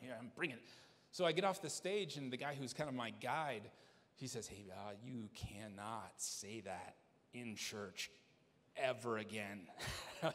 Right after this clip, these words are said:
was like, "What?" He's like, "That's cursing." Uh, <laughs> oh, no. So here I come off the stage, and I've been, like, saying naughty things in church from the pulpit to all these people.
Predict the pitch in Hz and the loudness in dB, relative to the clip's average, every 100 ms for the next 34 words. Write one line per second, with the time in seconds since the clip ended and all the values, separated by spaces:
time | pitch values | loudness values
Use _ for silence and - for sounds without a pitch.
0 | 202 - - 143 - 185 - 262 - - | 0 -4 -4 -6 -8 -12 -8 -8 -10 -16
1 | - 104 107 143 - - - - 123 113 | -12 -12 -6 -2 -2 -2 -4 -2 -2 -4
2 | - 95 90 - - - 139 123 123 180 | -6 -6 -12 -16 -18 -8 0 2 2 -4
3 | - - - - - - 254 - 110 - | -6 -18 -2 0 2 2 2 0 -6 -4
4 | 381 - - - - - - - - 160 | -4 -2 -4 -4 0 0 -2 -12 -12 -2
5 | 220 226 185 202 190 202 208 165 - 190 | 4 6 6 4 4 4 4 -2 0 2
6 | 185 156 175 175 160 135 - - - - | 2 0 0 0 2 0 -2 -10 -20 -20
7 | - - - - 175 165 135 127 131 220 | -20 -20 -20 -4 0 2 2 0 6 6
8 | 339 - 233 202 127 117 - 131 233 240 | 6 6 6 6 2 -2 -6 -2 -2 4
9 | 233 202 - 208 208 190 233 226 156 131 | 8 8 6 4 4 6 6 6 2 -2
10 | - 147 147 156 147 - 170 160 120 | -4 2 4 4 0 -2 -4 -4 -4